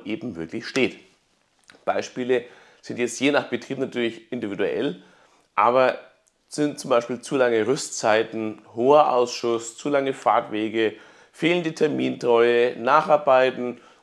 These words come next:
ungünstige Disposition, Probleme mit dem Büro und der Verwaltung et cetera. Das sind alles denkbare Themen eben, die zu Schwierigkeiten eben im Prozess führen.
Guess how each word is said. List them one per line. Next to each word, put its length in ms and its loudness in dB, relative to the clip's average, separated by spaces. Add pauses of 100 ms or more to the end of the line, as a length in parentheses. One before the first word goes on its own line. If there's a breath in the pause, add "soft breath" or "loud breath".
ungünstige 600 -4
Disposition, 960 -2
Probleme 420 -2
mit 180 -2
dem 140 -4
Büro 280 -4
und 80 -4
der 100 -6
Verwaltung 520 -4
et 100 -10
cetera. 300 -4
Das 80 -4
sind 100 -6
alles 380 0
denkbare 500 -4
Themen 320 -6
eben, 400 -8 (320 loud breath)
die 80 -10
zu 160 -10
Schwierigkeiten 800 -8
eben 260 -10
im 180 -12
Prozess 380 -12
führen. 300 -20